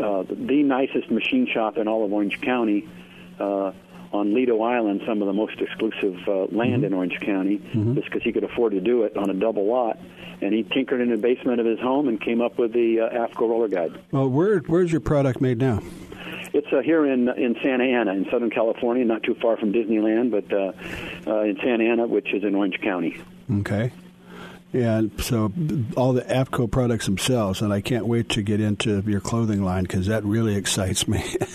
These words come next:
Speaker 2: It's, uh, you know, what you teamed up with. But, uh, you know, what, what you've done for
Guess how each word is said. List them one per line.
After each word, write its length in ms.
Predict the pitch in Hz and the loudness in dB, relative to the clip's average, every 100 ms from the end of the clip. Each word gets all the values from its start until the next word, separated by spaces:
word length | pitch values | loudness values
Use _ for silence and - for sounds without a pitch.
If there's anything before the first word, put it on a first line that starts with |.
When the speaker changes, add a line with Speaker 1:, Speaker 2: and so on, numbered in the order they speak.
| - - - 98 92 | -12 -8 -4 -4 -2
Speaker 2:
It's, 300 | - - - | -4 -2 -2
uh, 200 | 101 95 - - - | 0 -2 -4 -8 -6
you 120 | 127 110 | -2 0
know, 100 | 101 | 2
what 140 | 113 | 2
you 160 | 113 101 | 2 0
teamed 320 | - 120 104 | 2 2 2
up 200 | 110 - | 0 0
with. 280 | 101 98 - - - - - | -2 -2 -6 -10 -10 -12 -4
But, 380 | 123 113 - - | -2 0 -2 0
uh, 220 | 110 110 | 0 0
you 280 | 143 156 131 | 0 2 2
know, 100 | 110 | 2
what, 200 | 127 131 | 2 2
what 260 | 147 143 165 | 2 2 2
you've 180 | 123 | 0
done 280 | 110 127 120 | 2 2 2
for 460 | 110 - 120 104 | 0 -2 0 2